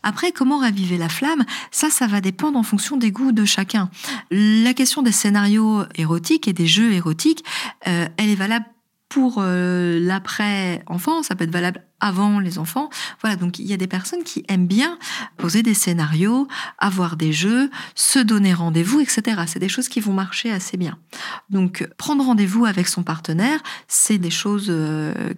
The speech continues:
que, euh, les thérapeutes de couple et les sexologues, euh, revendiquent depuis, euh, pff, la nuit des temps. Euh, je pense à ça, euh,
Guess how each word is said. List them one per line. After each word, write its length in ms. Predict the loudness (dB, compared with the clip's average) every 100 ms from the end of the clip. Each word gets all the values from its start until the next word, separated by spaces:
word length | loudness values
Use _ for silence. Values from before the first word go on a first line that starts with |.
| -8
que, 140 | -4
euh, 500 | -2 0 -2 -2 -4 -6 -12 -12 -4
les 100 | -2
thérapeutes 400 | 0 -2 0 0
de 80 | 0
couple 240 | 0 0
et 40 |
les 100 | 2
sexologues, 720 | 0 0 -2 0 0 0 0 -2
euh, 540 | -2 -4 -4 -4 -2
revendiquent 760 | 0 2 4 4 4 2 0
depuis, 540 | 0 0 0 0 2 2
euh, 140 | -2 -6 -12
pff, 160 | -14 -10 -12 -6
la 140 | 0 4
nuit 180 | 4 4
des 140 | 2
temps. 400 | 0 0 2 2
Euh, 500 | 0 0 -2 -4 -4 -2 -2 -4 -6 -12 -12 -8
je 80 |
pense 180 | -4 -2
à 80 | -2
ça, 240 | -2 -2
euh, 300 | -2 -4 -6